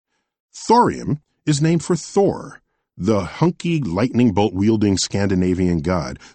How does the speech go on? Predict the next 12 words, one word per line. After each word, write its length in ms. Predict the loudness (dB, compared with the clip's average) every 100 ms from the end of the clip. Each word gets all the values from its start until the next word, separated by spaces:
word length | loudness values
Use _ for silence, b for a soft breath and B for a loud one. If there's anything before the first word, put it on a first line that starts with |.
| B
who 100 | -8
corresponds 760 | -4 0 0 0 0 2 2
with 140 | 0 -6
lightning 460 | -4 -4 2 2
bolt-wielding 640 | 4 0 2 0 2 2 2
Jupiter 460 | 2 2 0 -6
in 140 | -6 0
Roman 340 | 2 2 2
mythology. 720 | 0 -2 -4 -6 -12 -18 -20 _ -4
And, 220 | -2 -2 -4
by 300 | -4 -2 0
Jove, 440 | 0 0 -2